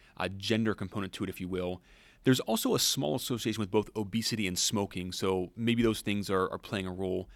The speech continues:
The current thought is that it may be an epigenetic phenomenon, so not something you're born with, but something that has altered or methylated your genetics over time and things have changed. The bottom line is, is it's really an acquired metabolic condition,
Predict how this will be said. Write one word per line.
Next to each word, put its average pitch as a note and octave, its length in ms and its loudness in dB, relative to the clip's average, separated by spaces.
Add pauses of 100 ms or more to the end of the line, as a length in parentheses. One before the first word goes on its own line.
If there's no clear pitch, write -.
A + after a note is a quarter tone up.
(540)
The C#3 80 6
current B3 280 0
thought C#3 280 0
is A2+ 80 -2
that G#2+ 100 -2
it A2+ 60 -6
may A#2+ 200 2
be B2 160 2
an G#2+ 80 0 (140)
epigenetic G2+ 580 0
phenomenon, G2 640 -4
so - 140 -4
not - 180 -2
something B2 220 -4
you're F#2+ 100 -2
born G2+ 380 -4
with, G#2+ 240 -4
but F2+ 160 -2
something G#2 380 -2
that F#2 260 0 (360)
has G#2 300 0
altered A#2+ 420 2
or F#2+ 60 0
methylated G2 580 -2
your F#2 200 -2
genetics F#2 440 -4
over F2+ 140 -6
time F#2 340 -4
and F2+ 120 -6
things F#2 140 -6
have - 100 -12
changed. F2 560 -6 (960)
The C#3+ 80 10
bottom E3+ 360 2
line B2+ 240 2
is, G#2+ 260 2
is G#2+ 320 -6 (220)
it's B2+ 160 -2
really F3+ 220 2
an B2+ 80 4
acquired A2+ 540 0
metabolic G2+ 440 0
condition, A#2 640 -6